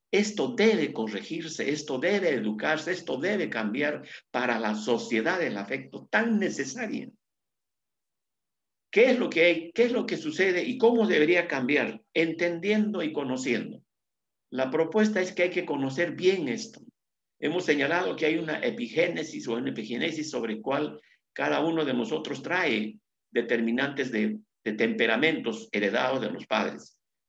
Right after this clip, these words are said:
¿Pero eso se puede corregir? Por supuesto que sí. El tema está que cuando nace el niño, hay que tratarlo de manera muy especial. La mirada, el gesto, la sonrisa, el rostro de los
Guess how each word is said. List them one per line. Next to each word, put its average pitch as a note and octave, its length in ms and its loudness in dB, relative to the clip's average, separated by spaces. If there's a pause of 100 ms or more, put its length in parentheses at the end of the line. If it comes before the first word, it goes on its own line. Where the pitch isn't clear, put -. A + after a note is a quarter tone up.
(140)
¿Pero C3 160 2
eso G#3 180 2
se F3+ 100 0
puede F3+ 300 0
corregir? B2+ 460 -4
Por C3+ 160 -6
supuesto C3 420 -8
que A2+ 100 -6
sí. D3 360 -6 (1200)
El C#3+ 200 -2
tema G3+ 240 2
está F#3 260 0
que D#3 140 -2
cuando C3 240 0
nace G#3 320 -2
el C3+ 100 0
niño, G#2 380 -2 (520)
hay F3 200 2
que F#3+ 140 0
tratarlo D#3+ 640 -2
de - 100 0
manera D3 300 0
muy G3 340 0
especial. C3 720 -4 (300)
La C3 240 -2
mirada, C3 720 -2 (640)
el A2 220 -2
gesto, - 680 -6 (300)
la G#2+ 140 -2
sonrisa, G#2+ 840 -4 (260)
el A2+ 260 -2
rostro C#3 460 -6
de A2 100 -2
los - 380 -8